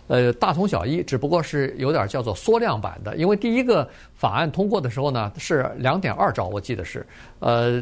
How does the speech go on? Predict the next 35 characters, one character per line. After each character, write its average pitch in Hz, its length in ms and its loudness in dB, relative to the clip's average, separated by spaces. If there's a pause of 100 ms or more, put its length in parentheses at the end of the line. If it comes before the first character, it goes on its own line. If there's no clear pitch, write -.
那 202 100 2
么 160 160 4
现 202 300 0
在 202 140 2
呢， 151 120 2
九 131 220 -2
千， 160 320 -2 (560)
九 110 160 0
千 156 180 2
亿 202 200 -2
啊， 120 120 -2
所 190 160 4
以 196 60 2
呢， 151 220 0 (400)
少 - 560 -4
了， 160 180 2
也 175 160 0
少 135 180 0
了 110 80 0
百 113 160 0
分 113 120 -4
之 135 280 2 (320)
五 139 160 -2
十 160 160 2
以 123 140 0
上 113 240 0
了 82 60 -12
哈， 101 120 -8
所 - 160 -6
以 117 60 -4
少 101 180 -4
了 123 80 0
百 113 140 0
分 117 100 -4
之， 127 180 -2